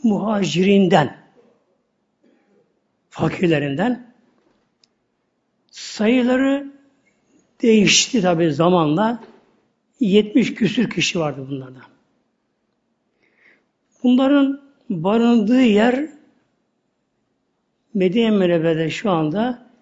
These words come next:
Peygamber'in kabri arkasında bir çıkıntı var.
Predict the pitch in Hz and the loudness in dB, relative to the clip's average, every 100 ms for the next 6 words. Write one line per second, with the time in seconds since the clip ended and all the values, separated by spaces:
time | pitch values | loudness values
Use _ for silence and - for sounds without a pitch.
0 | _ _ _ _ - 190 202 220 214 - | _ _ _ _ -4 -2 0 -2 -4 -6
1 | 202 240 208 202 - 180 165 247 269 254 | -6 -2 -2 -2 0 0 0 -2 -4 -6
2 | _ _ _ _ 240 233 - 185 196 190 | _ _ _ _ -4 -4 -4 -4 -2 0
3 | 196 151 123 - | 0 -4 -6 -14